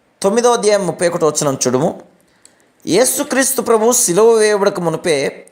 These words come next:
తన మరణమును గూర్చి ఆయన ప్రకటించెను. తన మరణ, భూస్థాపన, పునరుద్ధానములకు సూచనగా ఆయన బాప్తిస్మమునందు సాక్ష్యమిచ్చెను. అప్పుడు ఆకాశము తెరవబడి దేవుని స్వరం వినబడెను.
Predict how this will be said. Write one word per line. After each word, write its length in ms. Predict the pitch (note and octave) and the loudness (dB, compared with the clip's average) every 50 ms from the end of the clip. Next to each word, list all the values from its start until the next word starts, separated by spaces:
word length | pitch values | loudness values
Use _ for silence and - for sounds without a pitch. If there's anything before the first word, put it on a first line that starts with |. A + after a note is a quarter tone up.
| - | -4
తన 100 | D3 C#3 | -2 -2
మరణమును 440 | C#3 C3 C#3+ D3 F3+ G#3 A3 A3 G#3+ | -2 0 -2 0 0 0 0 0 2
గూర్చి 340 | F#3+ F#3+ F#3 F#3+ - F3+ F3 | 2 0 0 0 0 0 2
ఆయన 180 | D#3 D3 C#3+ C#3 | 2 2 2 0
ప్రకటించెను. 840 | B2 - C3+ A#2 - D3 C3 D3 C3+ C3 A2+ - A#2+ G#2 G2 D#2+ - - - - _ _ _ _ _ _ _ _ - _ _ _ _ _ _ _ _ _ _ _ _ _ _ _ _ _ - - | -2 -4 -4 -4 -2 -2 -2 -2 -2 -2 -2 -2 -2 -2 -2 -4 -8 -10 -12 -20 _ _ _ _ _ _ _ _ -20 _ _ _ _ _ _ _ _ _ _ _ _ _ _ _ _ _ -4 -2
తన 120 | G#3+ A#3+ | 0 2
మరణ, 440 | C4 A#3 G3 F#3+ G3+ A3+ C4 C4+ F#3+ | 2 2 2 2 4 4 2 2 2
భూస్థాపన, 1000 | F#3 - F3+ D#3 D3+ F3+ A3+ B3+ A#3+ - - - - A#3+ A#3 A#3+ - A#3 A#3+ A#3+ | 0 0 -4 -8 -4 0 0 0 0 0 -4 -4 -2 0 0 0 0 0 0 0
పునరుద్ధానములకు 840 | A#3+ A#3+ - - F#3+ G3 G#3+ G#3 E3 D#3+ A3 G#3+ G#3+ G#3 G#3 E3+ F3+ | -2 -4 -8 -6 -2 0 0 0 0 0 0 0 0 -2 -2 -2 -4
సూచనగా 840 | - - E3+ E3 D#3+ - F#3 F3+ E3+ F3 E3 - - - - - - _ _ _ _ _ _ _ _ _ _ - | -6 -4 -4 -4 -2 0 0 2 2 2 2 0 -2 -6 -12 -18 -20 _ _ _ _ _ _ _ _ _ _ -2
ఆయన 340 | C3 D#3+ G3+ F3+ F3 D3+ B2+ | 0 0 0 0 -2 -4 -2
బాప్తిస్మమునందు 800 | A#2 D3+ F3 - - - A#3+ A#3+ - - A#3 G#3+ G3+ F#3+ F3+ F#3 | 0 0 0 0 -2 -2 -2 -2 0 -2 -2 0 0 0 0 0
సాక్ష్యమిచ్చెను. 760 | G3 - - C#3+ D#3 - - - C3+ A#2+ A2+ - F#2 - - - _ _ _ _ _ _ _ _ _ _ _ _ _ _ _ _ _ _ _ _ - | -2 0 -2 -2 -2 -2 -4 -4 -4 -4 -4 -6 -6 -8 -10 -16 _ _ _ _ _ _ _ _ _ _ _ _ _ _ _ _ _ _ _ _ -4
అప్పుడు 420 | B2+ C#3 - E3 D#3+ D#3+ - - - - - - | -4 -2 0 2 0 0 0 -2 -8 -8 -4 -2
ఆకాశము 640 | C3+ E3+ F#3+ - G#3+ G#3+ A3+ A3+ - - A#3 A3 | -2 -2 -2 0 0 0 2 0 0 -2 -4 -4
తెరవబడి 680 | G#3+ - G3 E3 F3 F#3 F3+ F#3 F#3 G3 A3 - - - _ _ _ _ - - | -4 -4 -2 -2 -2 0 -2 -2 -2 -2 -4 -4 -6 -12 _ _ _ _ -20 -20
దేవుని 500 | F#2+ F#2 G2 D3+ E3 G3+ A3 A3+ G#3+ A3 | -18 -8 -2 -2 0 0 0 -2 -2 -2
స్వరం 400 | - - - E3 D3+ D#3+ F3+ F#3+ | -4 -2 -2 -2 0 -2 -2 -2
వినబడెను. 480 | E3+ C#3+ C#3 C3 A#2 G#2+ G2 E2+ D#2+ | -4 -2 -2 0 -2 -2 -4 -6 -10